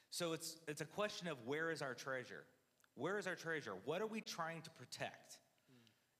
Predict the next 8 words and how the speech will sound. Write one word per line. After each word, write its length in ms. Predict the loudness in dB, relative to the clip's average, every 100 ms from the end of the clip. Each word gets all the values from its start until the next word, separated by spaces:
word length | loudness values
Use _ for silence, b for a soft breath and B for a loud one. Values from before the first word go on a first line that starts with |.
| -4
And 320 | -2 0 -2
if 240 | -2 -2 0
we 120 | 0
look 180 | 2 0
at 80 | 0
Matthew 380 | -2 0 -2
six, 640 | -2 2 2 2 0 -2 -2 0
uh, 220 | 2